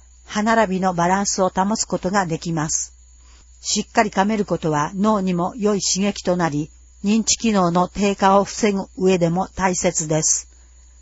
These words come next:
たった一本ぐらいと思うかもしれませんが、その一本が全体の健康に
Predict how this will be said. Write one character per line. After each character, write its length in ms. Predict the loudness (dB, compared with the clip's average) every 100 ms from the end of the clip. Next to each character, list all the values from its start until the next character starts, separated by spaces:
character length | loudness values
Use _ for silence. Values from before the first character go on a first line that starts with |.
| -8
た 100 | -8
っ 60 | 0
た 100 | 2
一 120 | 2
本 260 | 4 4 4
ぐ 80 | 4
ら 140 | 2
い 140 | 0 -10 -20 -20 -10 0
と 180 | 4
思 240 | 4 6 4
う 60 |
か 140 | 4 0
も 100 | 0
し 160 | 0
れ 120 | 2 2
ま 100 | 0
せ 200 | -2 -2
ん 80 | 0
が、 220 | -2 -4 -12 -20 -8
そ 180 | -2
の 120 | -2 0
一 120 | -2
本 320 | 2 2 4
が 220 | 2 0 -4 -20 -6
全 260 | 0 2 2
体 180 | 2 2
の 140 | 0
健 260 | 0 -2 0
康 240 | 4 4
に 220 | 2 -4